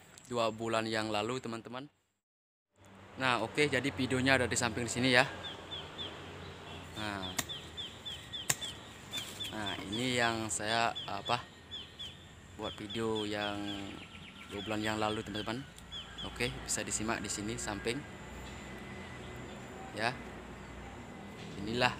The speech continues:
eh, apa, tanamannya ya. Aplikasi di sana di, di apa, bawah.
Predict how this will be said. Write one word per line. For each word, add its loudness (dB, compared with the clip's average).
eh, 0
apa, 4
tanamannya 4
ya. 4
Aplikasi -2
di -2
sana 4
di, -2
di -6
apa, -2
bawah. -2